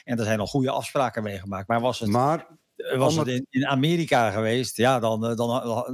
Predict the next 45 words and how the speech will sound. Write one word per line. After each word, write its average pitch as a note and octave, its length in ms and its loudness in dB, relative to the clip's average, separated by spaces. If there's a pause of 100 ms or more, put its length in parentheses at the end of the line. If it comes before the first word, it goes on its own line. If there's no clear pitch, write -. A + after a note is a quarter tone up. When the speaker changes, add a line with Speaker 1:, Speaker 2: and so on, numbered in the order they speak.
(140)
Speaker 1:
dan A#2+ 100 0
is A#2+ 60 0
het G#2+ 80 -4
nog B2+ 100 -2
maar A#2+ 120 0
de A2+ 80 -6
vraag B2+ 240 -2
of A2+ 100 -8
de - 80 0
rest C3+ 200 0
van C#3 140 -2
de C3 60 -2
mensheid, C#3+ 640 -2 (380)
eh, C3+ 420 0
dat C#3+ 220 0
ook, F#3 240 0
eh, F#3+ 60 4
tot E3+ 220 -4
zijn D#3+ 140 -2
beschikking C3 440 -2
kon B2 160 -2
krijgen. A2 380 0
Want G#2+ 140 -2
dan A2+ 120 0
hebben G#2+ 200 -2
we A2 100 -2
Trump. D3+ 480 0 (360)
En B2+ 180 -2
die, A#2 240 -2
nou B2+ 140 0
ja, C3 180 0
hem C3 220 0
kennende C3+ 440 0
zal A2 180 2
die A2+ 120 0
dan, G#2+ 260 -2
eh, G#2 100 -6
vermoedelijk B2 380 0
de A#2+ 80 0
wereld A#2+ 300 0
uitzuigen C3 640 -2
als C3 220 -2
een B2 140 -2
vampier. C#3+ 580 2
Speaker 2:
<laughs> - 80 -16